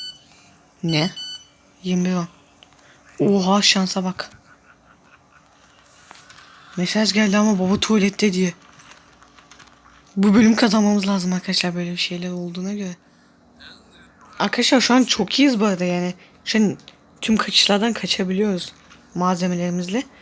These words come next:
Ama biz tek pili bulamadık değil mi? Yok lan, bulduk, flashlight'ı bulduk. Neredeydi flashlight?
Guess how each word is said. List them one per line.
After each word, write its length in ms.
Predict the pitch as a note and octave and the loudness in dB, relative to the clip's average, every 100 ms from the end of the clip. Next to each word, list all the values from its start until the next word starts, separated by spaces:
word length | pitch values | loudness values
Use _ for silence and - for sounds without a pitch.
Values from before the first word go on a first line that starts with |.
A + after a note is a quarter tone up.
| - _ _ | -20 _ _
Ama 180 | G#3 A#3 | -2 0
biz 140 | C4+ | 0
tek 260 | - G3 - | 0 -2 -2
pili 220 | F3 A3+ | -2 0
bulamadık 480 | A#3+ G#3+ F3+ E3+ - | 2 2 0 -4 -8
değil 100 | A3+ | -10
mi? 140 | F3 | -6
Yok 180 | E3 F3+ | -6 -4
lan, 200 | F#3+ F#3+ | -2 -4
bulduk, 200 | E3+ F3 | -6 -10
flashlight'ı 560 | - F3 E3+ E3+ E3 F#3 | -10 -8 -8 -8 -10 -10
bulduk. 300 | E3+ D#3+ - - _ _ _ - _ _ - _ - | -10 -12 -20 -20 _ _ _ -20 _ _ -20 _ -10
Neredeydi 300 | F3+ F#3 F#3 | -4 -2 -2
flashlight? 640 | F3 F3 E3+ - F#3+ G#3+ | -4 -8 -8 -6 -8 -8